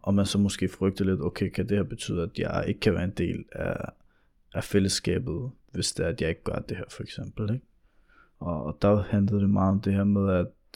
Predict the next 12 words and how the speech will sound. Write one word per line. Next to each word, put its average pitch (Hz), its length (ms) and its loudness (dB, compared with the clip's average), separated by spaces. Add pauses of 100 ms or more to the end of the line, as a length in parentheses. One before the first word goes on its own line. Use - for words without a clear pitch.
(100)
okay, 90 400 2
der 90 80 4
er 85 40 6
alligevel 101 320 4
muslimer, 85 440 2
der 76 120 -2
drikker. 85 400 -2 (420)
Nå, 82 240 -2 (140)
hvad 92 200 2
gør 82 200 2
jeg - 160 -2
her? 87 220 0